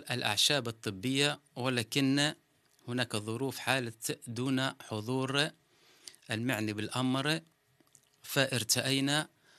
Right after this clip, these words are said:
أن نتناول في هذا العدد موضوع جديد، ألا وهو السعال الديكي. طبعًا السعال الديكي بالفرنسية يسموه كوك ليش، وخاصة صعوبة هذا المرض عندما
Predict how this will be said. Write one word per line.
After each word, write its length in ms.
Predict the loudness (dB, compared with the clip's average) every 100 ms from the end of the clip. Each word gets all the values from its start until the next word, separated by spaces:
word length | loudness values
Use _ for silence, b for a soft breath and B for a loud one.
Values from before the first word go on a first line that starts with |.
| b b b -6
أن 180 | -4 -4
نتناول 540 | -4 -2 0 -2 -4
في 200 | -8 -6
هذا 340 | -4 -4 -6
العدد 680 | -6 -6 -4 -6 -4 -4 -4 -6
موضوع 480 | -4 -2 -2 0
جديد، 500 | 0 -2 -2 -4 -4 -6
ألا 220 | -6 -2 -2
وهو 560 | -2 -4 -4 -4 -4 -2
السعال 640 | 4 4 4 -2 -4 -4 -6 _ -2
الديكي. 480 | -2 2 0 0 -6 -10 _ _ _ -12
طبعًا 280 | -8 -4 4
السعال 420 | 4 6 4 2
الديكي 600 | -2 -2 -2 -2 -2 -2
بالفرنسية 680 | -4 -4 -6 0 0 0 2
يسموه 720 | 2 2 0 -2 -2 -2 -4 B B B B -20 -2
كوك 360 | 2 2 0 -6 -4 2
ليش، 480 | 4 6 6 4 0 _ _ _ -20 B B B B _ _ -6
وخاصة 680 | -2 2 4 4 2 2 4
صعوبة 460 | 6 6 2 -2 -4
هذا 200 | -4 -2
المرض 380 | -4 -4 -6 -4
عندما 600 | -4 -4 -4 -2 -2 -2